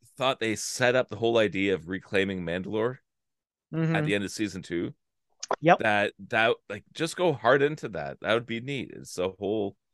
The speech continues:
Speaker 1: race, this whole sect or cult or whatever you wanna call them,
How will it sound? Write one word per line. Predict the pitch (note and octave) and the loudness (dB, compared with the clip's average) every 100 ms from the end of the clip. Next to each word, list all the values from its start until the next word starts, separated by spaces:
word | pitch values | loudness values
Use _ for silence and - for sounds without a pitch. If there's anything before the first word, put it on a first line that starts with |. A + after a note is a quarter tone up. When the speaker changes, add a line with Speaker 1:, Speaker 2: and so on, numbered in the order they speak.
| _ _ _ _ C2+ | _ _ _ _ -8
Speaker 1:
race, | F2 A2 A2 - | 0 2 2 -2
this | F2 - | -10 -2
whole | G2+ G2 F#2+ F#2 _ - | 0 2 0 -6 _ -16
sect | - - A2 - - | -12 -4 -4 -4 -8
or | E2 | -8
cult | - A2+ A#2 - | -2 0 0 -2
or | F#2 | -4
whatever | F#2+ G#2 G2+ G2+ F#2 | 0 2 0 -6 -8
you | F#2 | -4
wanna | F#2+ F2 | -4 -4
call | G2+ G#2 | 0 0
them, | E2 D2+ | 0 -8